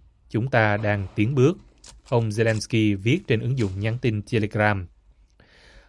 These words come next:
Một số người lo ngại sự hỗ trợ của phương Tây có thể bắt đầu suy giảm khi thời tiết lạnh hơn và ẩm ướt hơn, làm chậm tiến độ trên chiến trường vào cuối năm nay. Phương Tây đã đổ hàng tỷ đô la vào để hỗ trợ cuộc phản công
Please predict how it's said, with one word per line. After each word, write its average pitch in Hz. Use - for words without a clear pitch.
Một 139
số 202
người 147
lo 143
ngại 107
sự 110
hỗ 110
trợ 104
của 110
phương 117
Tây 110
có 165
thể 104
bắt 143
đầu 107
suy 120
giảm 107
khi 113
thời 101
tiết 143
lạnh 104
hơn 117
và 110
ẩm 117
ướt 143
hơn, 117
làm 123
chậm 101
tiến 151
độ 104
trên 113
chiến 143
trường 107
vào 98
cuối 107
năm 135
nay. 104
Phương 127
Tây 117
đã 110
đổ 104
hàng 120
tỷ 104
đô 143
la 123
vào 104
để 101
hỗ 113
trợ 104
cuộc 101
phản 104
công 110